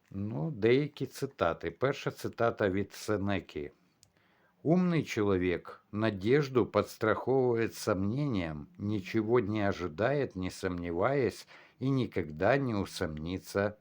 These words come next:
без надежды». Друга цитата — це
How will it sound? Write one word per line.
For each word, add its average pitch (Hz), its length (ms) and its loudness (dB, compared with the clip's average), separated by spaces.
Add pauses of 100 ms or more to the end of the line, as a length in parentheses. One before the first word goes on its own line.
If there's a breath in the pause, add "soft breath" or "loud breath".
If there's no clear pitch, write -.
(140)
без 82 320 -4
надежды». 101 760 -2 (840 loud breath)
Друга 143 340 4
цитата — 123 640 -2
це 110 480 0